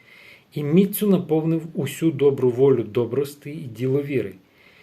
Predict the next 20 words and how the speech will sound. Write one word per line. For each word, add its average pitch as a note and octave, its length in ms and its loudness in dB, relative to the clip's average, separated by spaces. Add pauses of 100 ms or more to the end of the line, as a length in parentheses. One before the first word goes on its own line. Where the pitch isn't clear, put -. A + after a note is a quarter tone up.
(280)
щоб C#3 280 -8
прославилося F3 720 2
ім'я D3+ 340 0
Господа B2+ 460 -2
нашого A#2+ 440 -4
Ісуса G#2+ 500 -8
в F#2 220 -16
вас, G#2+ 480 -8 (720)
а C3+ 140 -4
ви C3 340 4
в A2+ 180 -8
ньому, A#2 520 -2 (560)
за B2 200 0
благодаттю A#2 680 -2
Бога D3+ 420 0
нашого D#3 480 -4 (420)
і A#2 80 -10
Господа B2+ 600 -4 (400)
Ісуса B2 400 -10
Христа". - 380 -14